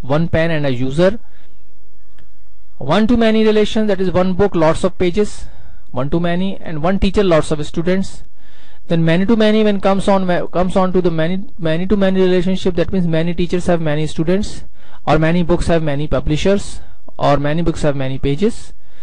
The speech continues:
So this could be in these terms or categories. So basically this is relation, these are the relationships types. Now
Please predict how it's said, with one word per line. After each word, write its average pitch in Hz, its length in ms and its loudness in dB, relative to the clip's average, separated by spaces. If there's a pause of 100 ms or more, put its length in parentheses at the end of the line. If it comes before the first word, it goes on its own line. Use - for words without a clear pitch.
(100)
So - 340 2
this 185 220 2
could 175 260 0
be 220 180 2
in 196 420 0
these 196 600 0 (1040)
terms 156 380 4
or 156 80 0
categories. 143 560 2 (960)
So 196 160 -2
basically 214 500 -2
this 190 240 -2
is 220 160 -2
relation, 170 340 0
these 196 220 0
are 190 120 2
the 196 100 0
relationships 175 680 0
types. - 500 -2 (2000)
Now 202 460 2